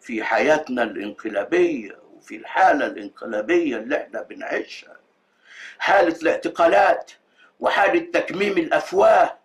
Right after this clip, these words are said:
وحالة كل الأمور التي تتعلق بالقتل والحالات التي تتعلق بالتعذيب والمهانة.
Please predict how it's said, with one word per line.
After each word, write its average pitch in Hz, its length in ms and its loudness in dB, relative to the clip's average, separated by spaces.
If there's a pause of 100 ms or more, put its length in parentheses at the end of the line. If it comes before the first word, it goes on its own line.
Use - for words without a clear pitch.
(380)
وحالة 175 920 0 (160)
كل 226 420 4
الأمور 160 500 0
التي 180 260 0
تتعلق 170 680 0
بالقتل 151 800 0 (520)
والحالات 175 680 2
التي 160 340 0
تتعلق 190 680 0
بالتعذيب 170 760 0
والمهانة. 190 720 2